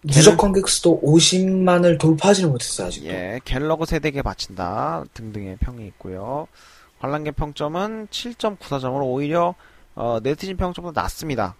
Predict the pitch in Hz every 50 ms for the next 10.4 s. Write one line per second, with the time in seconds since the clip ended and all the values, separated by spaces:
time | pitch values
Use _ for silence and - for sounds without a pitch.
0 | _ _ - 87 87 87 85 87 85 90 - _ - 127 123 123 127 - - 175
1 | 190 202 190 _ _ _ _ _ _ _ _ _ - - 85 87 87 - - -
2 | - - - - _ _ _ _ _ - - - - 135 143 165 165 147 151 151
3 | 147 147 143 160 165 - - - - 147 143 139 131 120 104 _ - - 117 104
4 | 95 98 104 123 143 170 165 147 - 98 95 92 90 87 - - 113 110 107 107
5 | 107 - 107 101 98 123 135 - - 117 110 101 - - 98 92 _ - 101 104
6 | _ - - - - - - - - 139 165 190 190 214 226 226 220 214 202 220
7 | 214 214 190 196 - - - 202 - - 214 226 226 220 - - - 208 196 190
8 | 185 180 - 185 190 196 202 202 190 - - 175 180 180 - 180 180 175 175 170
9 | 170 160 156 - 165 170 175 190 180 - - 165 - - 196 185 175 151 - 135
10 | 147 156 147 127 120 135 156 190